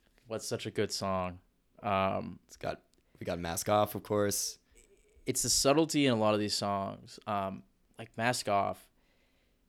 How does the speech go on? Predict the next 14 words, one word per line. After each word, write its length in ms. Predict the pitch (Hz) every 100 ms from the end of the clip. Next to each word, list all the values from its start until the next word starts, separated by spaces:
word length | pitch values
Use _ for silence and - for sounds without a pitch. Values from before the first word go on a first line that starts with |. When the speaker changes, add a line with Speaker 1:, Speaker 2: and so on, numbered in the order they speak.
| _ _
Speaker 1:
And 160 | 156 127
basically 600 | 165 160 180 170 127 - - -
with 220 | 127 120
these, 400 | 120 117 113 101
it's 240 | 110 113 -
like, 360 | 101 95 - - _ - _ _ _ _ -
it's 140 | 135
Metro 540 | 120 123 123 - 127 113
also 600 | 104 104 - 113 113 107 _ _
pretty 160 | - 117
much 260 | 104 101 -
making, 280 | 110 101 101
like, 120 | 101
the, 100 | -